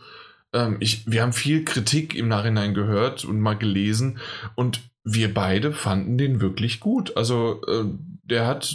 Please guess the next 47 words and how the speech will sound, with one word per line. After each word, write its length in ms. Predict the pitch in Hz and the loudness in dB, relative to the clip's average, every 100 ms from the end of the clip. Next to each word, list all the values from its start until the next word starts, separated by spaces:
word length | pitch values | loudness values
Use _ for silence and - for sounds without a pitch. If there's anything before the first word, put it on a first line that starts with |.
| - | -8
zwei 260 | - 117 143 | -2 0 0
Stunden, 440 | - 160 170 160 | 0 -2 -2 0
hat 100 | 151 | 0
er 80 | 143 | 0
gut 240 | 135 143 | -2 -4
unterhalten. 480 | 131 113 107 135 160 | 0 2 2 0 -2
Ich 120 | 135 | -2
glaub, 200 | 104 95 | -2 -2
zwei 160 | - 95 | -2 -4
Stunden 320 | - 98 92 | -2 -2 0
ging 160 | 101 98 | 2 2
der 100 | 92 | 2
ungefähr. 380 | 98 104 107 107 - - - | 0 0 -2 -2 -10 -8 -4
Hat 140 | 117 | 0
ein 80 | 123 | 0
schönes 340 | - 123 113 | 2 0 0
Bild 300 | - 131 - | 0 0 0
gezaubert, 640 | - - 170 156 160 156 | -2 -2 0 2 2 0
eine 100 | 135 | 0
schöne, 500 | 123 135 127 123 113 117 - - | 0 0 2 2 0 -6 -14 -6
äh, 360 | - 117 110 110 | -2 2 0 0
Landschaft. 720 | 110 110 107 151 - 170 165 127 | 0 0 2 2 2 0 0 -2
Und 120 | 123 | 0
man 140 | 123 | 2
hat 140 | 123 120 | 2 0
auch 140 | 135 | 0
gesehen, 520 | 123 104 110 131 135 - - - | 0 2 2 2 -2 -8 -18 -6
ähm, 380 | - 127 117 117 | -2 0 0 -2
dass 260 | 123 117 113 | -2 0 -2
öfters 320 | - 135 - | 0 0 2
mal, 200 | 120 113 | 0 0
ach, 120 | - - | -4 0
das 200 | 117 - | 2 2
könnte 220 | 110 107 | 2 2
auch 100 | 110 | 2
ein 140 | 110 | 2
Star 340 | 110 98 117 143 | 2 0 0 0
Wars, 300 | 147 139 - | 0 0 0
äh, 760 | 104 127 123 - - - - | 2 2 2 -2 -8 -4 0
Szene 380 | 123 135 131 135 | 2 2 2 0
sein 380 | 120 117 127 123 | 2 2 0 0
oder 200 | 110 110 | 0 0
da 240 | 107 107 | 2 0
könnte 280 | 110 120 107 | 0 0 2
mal 220 | 104 101 | 2 2
das 300 | 92 123 - | 0 2 2
sein. 360 | 131 127 127 | 2 0 -2